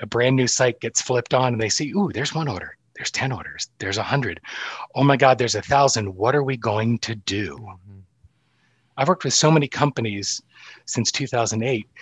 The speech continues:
Speaker 1: that as they came out of that economic readjustment that we had in oh eight and oh nine,
Speaker 2: Mm-hmm.
Speaker 1: as the economy started to lift, they weren't prepared for the growth.
Speaker 2: Mm-hmm.
Speaker 1: And they buckled after
Speaker 2: Mm-hmm.
Speaker 1: because they were so prepared for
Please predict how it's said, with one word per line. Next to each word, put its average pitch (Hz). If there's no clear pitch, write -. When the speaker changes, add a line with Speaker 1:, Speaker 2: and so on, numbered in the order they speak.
Speaker 1:
that 107
as 110
they 110
came 131
out 120
of 101
that 92
economic 95
readjustment 95
that 90
we 87
had -
in 120
oh 101
eight 95
and 90
oh 90
nine, 98
Speaker 2:
Mm-hmm. 104
Speaker 1:
as 117
the 117
economy 147
started 120
to 110
lift, 147
they 156
weren't 151
prepared 127
for 120
the 104
growth. -
Speaker 2:
Mm-hmm. -
Speaker 1:
And 101
they 143
buckled 98
after -
Speaker 2:
Mm-hmm. 101
Speaker 1:
because 117
they 117
were 117
so 147
prepared 123
for 104